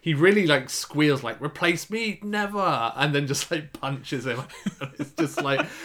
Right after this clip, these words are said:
'cause, you know, normally, like, you get a bit of joshing between the two of them. And, you know, usually Megatron will occasionally, you know, whack Starscream. You don't normally get it the other way around, but I just, like,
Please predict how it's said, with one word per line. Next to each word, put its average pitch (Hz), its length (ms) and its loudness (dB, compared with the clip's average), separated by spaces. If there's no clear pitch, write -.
'cause, 220 200 0
you 226 120 8
know, 202 100 8
normally, 214 380 6
like, 175 280 2
you 175 120 -4
get 160 240 6
a 143 40 2
bit 143 160 2
of 135 140 -4
joshing 131 380 -2
between 131 320 0
the 123 80 -4
two 123 180 0
of 120 120 -2
them. 120 340 0
And, 127 200 2
you 135 120 4
know, 113 80 2
usually 143 680 0
Megatron 165 500 4
will 143 140 4
occasionally, 131 560 2
you 127 100 0
know, 101 180 -2
whack 113 380 -4
Starscream. 135 640 -2
You 131 80 0
don't 143 280 2
normally 160 200 0
get 131 160 0
it 120 140 -4
the 123 60 2
other 120 120 0
way 110 220 2
around, 107 340 0
but - 140 -8
I 113 60 -4
just, 135 200 -6
like, 131 240 0